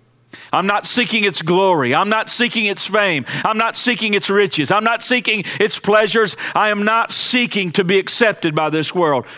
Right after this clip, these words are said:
Why would, why would we say that? Because we have a choice to make. I want you to listen to James chapter four and verse number four.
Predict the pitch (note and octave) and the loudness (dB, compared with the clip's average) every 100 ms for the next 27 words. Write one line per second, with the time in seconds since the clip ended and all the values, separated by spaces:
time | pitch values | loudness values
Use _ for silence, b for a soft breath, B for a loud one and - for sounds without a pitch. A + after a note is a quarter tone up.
0 | B - D#3 F3+ G#3+ A3+ G3 G3 F#3+ A3 | B -2 2 2 2 -2 -4 -4 -2 0
1 | A#3 G3 A3 - F#3+ A#2+ A#2 C3+ - - | -2 -4 -4 -4 -4 -4 -6 -10 -16 -20
2 | _ _ _ _ _ _ _ _ _ _ | _ _ _ _ _ _ _ _ _ _
3 | _ _ B B B D3+ D#3 - A#3 A#3+ | _ _ B B B 0 2 2 4 2
4 | A3+ - B B C#3+ F3 E3+ E3 - F#3 | 0 -6 B B 2 2 2 0 0 0
5 | D3 - A#2 A2+ A2+ - _ _ _ _ | -2 -2 -4 -4 -6 -18 _ _ _ _
6 | _ B B - F3+ A3 G#3+ A3 A#3 F#3 | _ B B -4 -2 0 2 2 2 0
7 | D#3 F#3+ F#3 E3 C#3 - E3+ D#3 D3+ - | 2 2 2 0 -2 -2 -2 -2 -6 -2
8 | E3+ C#3+ A#2+ C3+ C#3+ C3+ D3 C3+ B2+ C3+ | 0 2 0 -2 -2 -2 -2 -4 -4 -4
9 | B2+ A#2+ | -6 -8